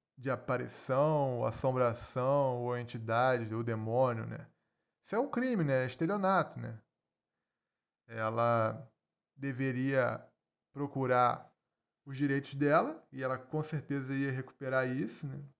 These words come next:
Mas é uma coisa trabalhosa e demorada, né? A nossa justiça demora muito e realmente é demorar. Ela, e ela recorreu a outros métodos, né? Pra se vingar do cara que,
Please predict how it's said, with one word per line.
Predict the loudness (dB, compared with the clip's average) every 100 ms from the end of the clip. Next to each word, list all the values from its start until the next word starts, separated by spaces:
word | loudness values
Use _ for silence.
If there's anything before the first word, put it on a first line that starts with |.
| _ -8
Mas | 0 2 4 2 -2 -8 -20 _ _ _ _ _ _ _ _ _ _ _ _ -8
é | -2
uma | 0 2
coisa | 4 2
trabalhosa | 6 8 8 8 8 6 4
e | 0
demorada, | 2 6 8 6 4
né? | -2 -8 -12 -12
A | -8
nossa | -2 0 0 2 4 4 0 -8 -16 _ _ -4
justiça | -4 -4 -2 2 2 2 2
demora | 6 6 6
muito | 6 4 4 2 -2 -4
e | -2 -2 -2 -2 -2
realmente | 2 2 2 0 0
é |
demorar. | 0 4 6
Ela, | 8 8
e | 8
ela | 8
recorreu | 8 6 6 8 8
a | 8
outros | 6 2
métodos, | 6 6 4 0 -2
né? | -6 -8 _ _ _ _ _ _ _ _ _ _ _
Pra | -4 -4
se | 2 2
vingar | 4 2 6 8 8
do | 6
cara | 4 4 4 4
que, | -2 -2 0 -2